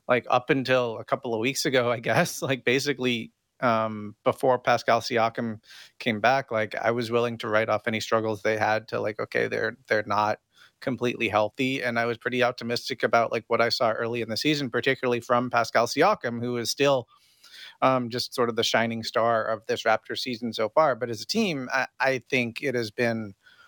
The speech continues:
underwhelming on the whole. It has been weird. It has been a lot weirder than just what the record and,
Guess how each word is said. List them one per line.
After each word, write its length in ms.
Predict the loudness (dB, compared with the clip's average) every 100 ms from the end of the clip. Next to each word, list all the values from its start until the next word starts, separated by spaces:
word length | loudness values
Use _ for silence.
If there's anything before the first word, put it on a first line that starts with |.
| _ _ -2
underwhelming 760 | 0 2 0 2 0 -2 -6 -6
on 240 | -4 -4 -4
the 100 | -2
whole. 300 | 0 0 -2
It 80 |
has 100 | -4
been 260 | -2 -2 0
weird. 260 | 0 0 0
It 120 | -2
has 80 | -2
been 120 | 0
a 60 |
lot 300 | 2 2 -2
weirder 340 | -6 -4 -2 -2
than 260 | -2 -4
just 260 | -2 -4 -2
what 160 | -4 -2
the 100 | -2
record 440 | 0 0 2 0
and, 180 | 0 -8